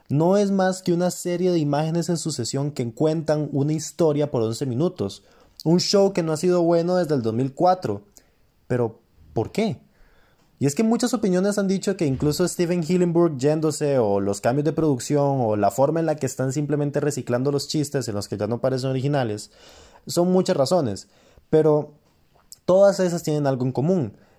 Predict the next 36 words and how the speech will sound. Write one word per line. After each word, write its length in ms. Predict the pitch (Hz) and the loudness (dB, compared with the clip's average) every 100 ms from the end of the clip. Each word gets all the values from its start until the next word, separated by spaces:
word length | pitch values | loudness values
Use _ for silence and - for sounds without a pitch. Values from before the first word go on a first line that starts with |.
| _ | _
y 140 | 135 147 | 0 0
es 160 | 147 | 0
que 140 | - 175 | -4 -4
saben 840 | - - 202 196 190 165 151 143 - | -4 -4 -2 0 0 -2 -4 -6 -8
que 160 | - 135 | -2 2
algo 560 | 135 151 151 160 156 - - - _ - | 2 2 0 -2 -4 -14 -20 -20 _ -4
le 200 | 110 113 | -2 0
falta. 460 | 180 214 - 98 - _ _ _ _ | 0 0 -4 -10 -10 _ _ _ _
Saben 380 | - 151 180 190 | -2 0 2 -2
que 160 | 190 170 | 0 0
algo 280 | 165 170 | 0 -2
se 140 | 180 185 | -2 -2
le 60 | |
perdió 300 | 180 143 135 | -4 -2 0
a 20 | 151 | -2
la 60 | |
esencia 360 | 160 165 170 160 | -2 -4 -2 0
de 60 | |
Bob 100 | 135 | 0
Esponja. 520 | 147 - 208 190 110 - _ _ _ _ - | 0 0 -2 0 -4 -8 _ _ _ _ -6
Y 440 | 165 170 160 - - _ - - _ - | -2 0 0 -2 -12 _ -20 -20 _ -4
a 120 | 170 | 0
mi 100 | 170 | 2
parecer 500 | 165 147 143 196 208 | 2 2 2 2 2
yo 160 | 180 | 0
creo 280 | 175 180 175 | 0 0 2
que 320 | 170 147 127 - | 2 2 0 -4
fue 300 | - 151 151 | 0 2 4
la 240 | 156 139 | 4 2
dicotomía. 640 | 135 131 123 113 110 92 - - - - - - - | 0 -2 -2 -2 -4 -6 -12 -20 -20 -20 -20 -20 -8
O 80 | 131 | 2
sea, 260 | 156 139 - | 4 4 0
antes, 800 | 156 190 196 208 208 202 - - | -2 -2 0 0 0 -2 -12 -8
en 180 | 120 117 | -4 0
las 220 | 107 107 | 0 -2
primeras 580 | - 117 123 143 - | -4 -2 2 0 -2